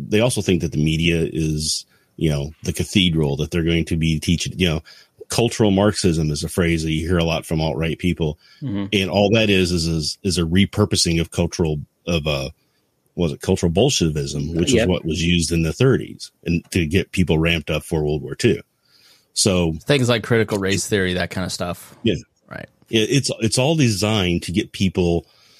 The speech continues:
Speaker 1: to see the left as being, you know, people who are trying to make everybody different than what they should be. And it ends up making people on the right not al-, not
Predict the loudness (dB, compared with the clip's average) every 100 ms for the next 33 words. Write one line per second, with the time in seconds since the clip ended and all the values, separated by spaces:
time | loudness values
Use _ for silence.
0 | _ _ -2 2 2 2 2 2 4 4
1 | 4 4 2 -2 _ -8 -2 0 0 2
2 | 2 2 -2 -6 -10 -12 -14 _ _ _
3 | _ _ -2 2 2 0 -4 -6 0 2
4 | 4 2 0 -2 -10 -20 -12 -4 -4 0
5 | 2 2 2 0 0 2 0 2 2 2
6 | 0 0 -2 0 2 2 2 2 0 0
7 | -4 -4 -20 _ 0 2 0 0 0 0
8 | 0 -2 -2 0 0 0 -2 -2 -4 -8
9 | _ _ _ _ _ _ _ -4 0 0
10 | 0 0 -2 -6 -2 2 2 2 2 2
11 | 2 0 2 0 0 0 0 0 2 0
12 | -2 _ _ _ _ _ _ _ _ _
13 | _ _ _ _ _ _ _ _ 2 4
14 | 4 2 0 0 0 0 2 0